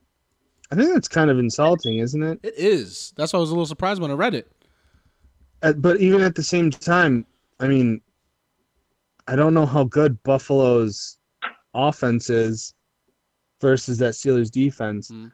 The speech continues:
Speaker 1: but I would definitely pick that Buffalo
Speaker 2: Defense.
Speaker 1: offense versus that defense
Speaker 2: Right.
Speaker 1: versus the opposite, where that awful offense of the Steelers going against the Buffalo Bills defense. I'm gonna have to go with, uh,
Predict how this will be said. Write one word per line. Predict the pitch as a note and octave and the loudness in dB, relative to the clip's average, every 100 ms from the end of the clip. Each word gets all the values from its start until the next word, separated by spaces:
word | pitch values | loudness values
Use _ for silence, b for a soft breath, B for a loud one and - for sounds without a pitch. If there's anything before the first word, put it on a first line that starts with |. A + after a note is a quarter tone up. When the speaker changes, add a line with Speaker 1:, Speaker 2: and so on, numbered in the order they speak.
| _ | _
Speaker 1:
but | C#3 | 2
I | C3+ C3+ | 4 4
would | B2+ | 2
definitely | C#3 D3 D#3 D3 B2+ | 2 0 0 0 0
pick | B2 D3+ D3+ | -2 -2 -4
that | - B2 A#2+ - | -2 -2 -4 -4
Buffalo | B2+ B2 - B2+ A#2+ A2+ A2+ _ _ _ _ | -2 -2 -4 -4 -2 -4 -8 _ _ _ _
Speaker 2:
Defense. | - B2+ D3 A#2+ | -6 2 2 2
Speaker 1:
offense | C3 A2+ | 0 -2
versus | A#2 - A#2 | -4 -4 -2
that | A#2 | -2
defense | B2+ D3 C#3 B2 A#2+ | 0 0 0 -2 -4
Speaker 2:
Right. | A2+ | -4
Speaker 1:
versus | A#2+ - B2 A2 G#2+ - _ _ _ _ | -4 -2 -4 -4 -6 -14 _ _ _ _
the | B2 | 0
opposite, | C3 C3 B2 - A2 G#2 - | 2 2 -2 -6 -6 -8 -8
where | B2 A2 | -8 -6
that | A2 G#2+ - _ _ _ _ | -6 -8 -12 _ _ _ _
awful | B2+ D3 D3+ D3 C3 A2 A2+ | 0 2 2 2 0 2 -2
offense | A2 A#2 G#2+ G2+ - - _ _ _ _ _ _ _ _ - | -2 -6 -8 -8 -12 -20 _ _ _ _ _ _ _ _ -8
of | A#2+ | -6
the | |
Steelers | A2 - C3+ A#2 G#2+ | -4 0 2 2 0
going | A2 G#2+ | -4 -4
against | G#2+ G#2 G2+ - - | -4 -6 -8 -10 -14
the | |
Buffalo | A2+ G2+ - G#2 | -10 -10 -8 -8
Bills | G#2 G#2 G2+ | -6 -6 -8
defense. | G#2+ G2 F#2 F#2+ - - _ _ _ _ _ _ _ _ _ _ _ | -12 -12 -14 -16 -16 -20 _ _ _ _ _ _ _ _ _ _ _
I'm | A#2 A#2+ | -6 -2
gonna | B2+ | 0
have | A#2+ B2 - | 0 -4 -4
to | B2 | -6
go | A#2+ A#2+ | -2 0
with, | B2 A#2+ A2+ | 2 0 0
uh, | A#2 A2+ | -2 -2